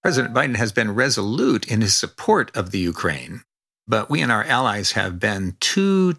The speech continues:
timid in the exercise of our power to quickly put an end to the war, and likely to the presidency of Vladimir Putin. We ought not get stuck in another battle of attrition. We ought to apply the Powell Doctrine quickly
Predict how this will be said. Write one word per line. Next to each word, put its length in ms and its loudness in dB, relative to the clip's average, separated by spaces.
timid 480 -2
in 160 2
the 180 2
exercise 540 0
of 100 -4
our 200 0
power 320 0
to 160 -4
quickly 580 -2
put 220 0
an 100 2
end 440 -2
to 100 -2
the 100 -4
war, 400 -8
and 420 0
likely 400 -2
to 100 -6
the 80 -6
presidency 800 -4
of 160 -8
Vladimir 440 -2
Putin. 500 -4
We 300 2
ought 260 0
not 440 -2
get 160 -2
stuck 360 -2
in 120 -4
another 600 -2
battle 280 0
of 80 -6
attrition. 640 -2
We 160 0
ought 220 0
to 100 -6
apply 500 0
the 100 -6
Powell 340 0
Doctrine 500 -6
quickly 600 -4